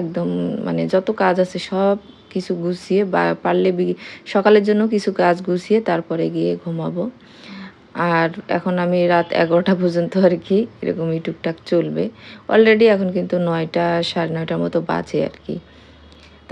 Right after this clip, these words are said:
এরপরে নিজে একটু হাত মুখ ধুয়ে ফ্রেশও হয়ে নিয়েছি। আর আজকে আমার ভিডিওটা আপনাদের কাছে কেমন লাগছে? যদিও আমার কাছে মনে হয় একটা পারফেক্ট ব্লগ ভিডিও না, আপনাদের হয়তো নাও ভালো লাগতে পারে। তারপরেও যদি ভালো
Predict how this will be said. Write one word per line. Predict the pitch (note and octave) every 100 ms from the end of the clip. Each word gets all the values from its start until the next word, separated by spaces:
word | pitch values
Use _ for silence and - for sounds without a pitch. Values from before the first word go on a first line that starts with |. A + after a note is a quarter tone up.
| G#3+
এরপরে | G#3+ G#3+ G#3
নিজে | G#3 G3+ G3+
একটু | G#3
হাত | G3 F#3+
মুখ | F#3+ F#3+
ধুয়ে | G3 F#3+
ফ্রেশও | F#3+ F#3 G3 F#3+
হয়ে | F#3+ F3+
নিয়েছি। | F3+ F3+ - A#3+ - - - - - - - G3
আর | G3 G3 -
আজকে | G3 - G#3
আমার | G3+ G3 F#3+
ভিডিওটা | F#3+ F#3+ G3
আপনাদের | F#3+ F#3+ F#3+
কাছে | F#3 -
কেমন | F3+ F3+ F3+
লাগছে? | F3 - G3 F#3
যদিও | F3+ G3+ G#3+
আমার | G3 F#3+
কাছে | F#3 F#3+ F3+
মনে | F3 F3+
হয় | F3+ F3+
একটা | - F3+ -
পারফেক্ট | F3+ F3+ G3 F#3+ - - F3
ব্লগ | E3+ E3+ F3
ভিডিও | F3+ F#3 F3
না, | E3+ F3+
আপনাদের | F3 E3 E3 E3+
হয়তো | E3+ E3+
নাও | E3+ E3+ F3
ভালো | E3+ E3
লাগতে | E3 E3 F3+
পারে। | - F3 A3+
তারপরেও | - G#3 G#3+ A#3 E4 - - - A#3+ -
যদি | G3+ A3 A3
ভালো | G#3